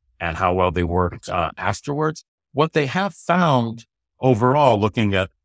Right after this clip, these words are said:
a variety of different factors, and there have been several different studies, is that there is some reduction in their efficacy,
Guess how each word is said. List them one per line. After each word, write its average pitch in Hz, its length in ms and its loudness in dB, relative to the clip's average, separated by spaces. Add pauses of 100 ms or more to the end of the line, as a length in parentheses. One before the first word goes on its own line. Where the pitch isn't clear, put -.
(320)
a 107 100 -2
variety 101 340 2
of 82 100 -6
different 90 280 -8
factors, 107 520 -2
and 95 100 -4
there 92 80 0
have 87 120 -4
been 90 140 -8
several 98 320 -2
different 87 260 -10
studies, 127 460 -2 (280)
is 127 300 2
that 110 300 0 (920)
there 127 280 4
is 147 280 -2
some 123 320 0
reduction 101 560 -2
in 110 80 0
their 87 140 -2
efficacy, 135 720 -6